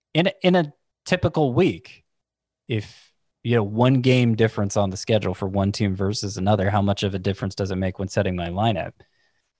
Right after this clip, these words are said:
It would have to be the same range of hitter for it to even weigh into my decision making. I'm not sitting a stud for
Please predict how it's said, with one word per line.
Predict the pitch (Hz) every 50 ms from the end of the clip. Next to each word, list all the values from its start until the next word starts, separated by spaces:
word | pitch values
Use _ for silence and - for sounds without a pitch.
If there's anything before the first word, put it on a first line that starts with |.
| _ _ _ _ _ _ _ _ _ - - 571 640 554 466 415
It | - 175 123
would | 120 120 123
have | 151 151 147 -
to | - 120
be | 107 123 123 123 117 113 113 110 107 104 - _ _ _ _ _ _ _ _ _ _ _ _ _ _ _ _ _ _ _ _ _ _ _ _ _ - 117
the | 113 120
same | 113 - - - - 120 117 117 113 113 113 110 104 92 -
range | 110 107 107 110 110 113 107 104 101 95 104
of | 98 92 -
hitter | - 120 117 110 98 90 87 90 95
for | 92 - _ _ - 101 98 95
it | 95 -
to | - -
even | 107 107 101 107 104 95
weigh | 95 98 101 98 98
into | 98 95 104
my | 98 101 92 90
decision | 80 87 - - 131 127 113 98 87 82
making. | 80 82 80 - 90 85 85
I'm | 90 90
not | 92 92 92 87 - - _ _
sitting | - - - 107 104 98 92
a | 90
stud | - - - 104 101 101 98 95 92 107
for | - - - 98 92 90 87 85 101